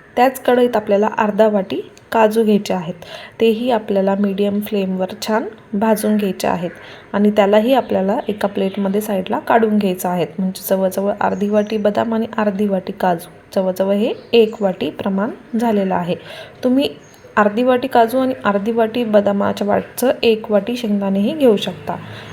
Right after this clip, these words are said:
आता मी इथे एक वाटी राजगिऱ्याचं पीठ घेतलेलं आहे, यालाही मी पाच मिनिटे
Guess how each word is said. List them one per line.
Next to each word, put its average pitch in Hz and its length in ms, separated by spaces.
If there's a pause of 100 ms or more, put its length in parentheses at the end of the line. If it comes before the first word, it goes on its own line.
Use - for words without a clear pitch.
आता 214 240
मी 277 200
इथे 262 280 (160)
एक 220 260
वाटी 214 340
राजगिऱ्याचं 208 760 (380)
पीठ 262 260
घेतलेलं 208 440
आहे, 170 280 (560)
यालाही 226 480 (200)
मी 247 200 (1300)
पाच 214 320
मिनिटे 208 420